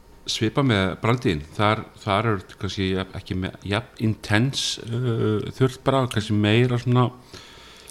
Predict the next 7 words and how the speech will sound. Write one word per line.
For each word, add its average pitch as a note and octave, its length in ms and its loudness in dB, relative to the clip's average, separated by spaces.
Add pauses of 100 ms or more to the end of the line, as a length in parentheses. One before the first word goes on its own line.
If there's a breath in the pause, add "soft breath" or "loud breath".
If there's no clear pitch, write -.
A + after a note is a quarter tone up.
(360 loud breath)
uh, A2 520 2 (840 loud breath)
hvað G#2+ 160 -4
að F2+ 80 -2
segja, F#2 180 -2
aðeins G#2 320 2 (280)
fleiri A2 440 2
svona, A2 280 0